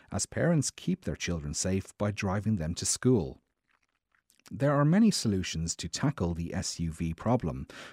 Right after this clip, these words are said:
which will need bold action from policymakers. These solutions, taxation, education, and exclusion, have parallels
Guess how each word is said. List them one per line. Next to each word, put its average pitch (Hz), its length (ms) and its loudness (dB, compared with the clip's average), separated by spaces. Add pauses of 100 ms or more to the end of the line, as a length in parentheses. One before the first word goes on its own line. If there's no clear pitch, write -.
which - 240 -6
will 85 100 -2
need 87 340 0
bold 156 300 2
action 76 500 -4
from 101 240 -2
policymakers. - 1080 -2 (680)
These 92 200 0
solutions, 90 680 0 (140)
taxation, - 760 0
education, 92 800 -2
and 87 100 -2
exclusion, 95 760 2 (380)
have 127 220 -2
parallels 95 720 2